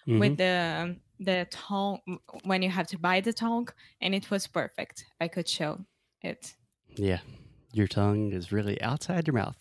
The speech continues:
Speaker 1: with the T H. A lot of students don't believe me, but
Speaker 2: It's true.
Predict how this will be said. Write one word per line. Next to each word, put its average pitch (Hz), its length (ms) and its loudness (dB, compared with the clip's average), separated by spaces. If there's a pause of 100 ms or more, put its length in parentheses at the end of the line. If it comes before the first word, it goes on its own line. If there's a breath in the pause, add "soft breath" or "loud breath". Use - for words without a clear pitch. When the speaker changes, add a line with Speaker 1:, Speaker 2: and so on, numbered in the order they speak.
Speaker 1:
with - 140 -6
the - 80 -6
T - 180 -4
H. - 520 -6 (120)
A 123 40 -4
lot 110 120 6
of 107 80 0
students 113 300 4
don't 117 160 0
believe 120 260 2
me, 120 140 0
but - 540 -6 (680)
Speaker 2:
It's 233 400 0
true. 226 400 4